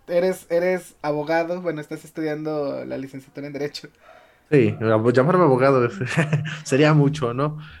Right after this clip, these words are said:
Speaker 2: Eh, pero pues sí, estamos estudiando Derecho. Ya la term-, la tengo que terminar en tres
Speaker 1: <laughs>
Speaker 2: años porque si no,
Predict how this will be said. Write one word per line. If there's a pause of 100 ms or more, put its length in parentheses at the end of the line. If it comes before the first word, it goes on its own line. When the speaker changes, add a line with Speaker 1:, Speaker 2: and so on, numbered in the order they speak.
Speaker 2:
Eh,
pero
pues
sí,
estamos
estudiando (340)
Derecho. (380)
Ya
la
term-,
la
tengo
que
terminar
en
tres
Speaker 1:
<laughs>
Speaker 2:
años
porque
si
no,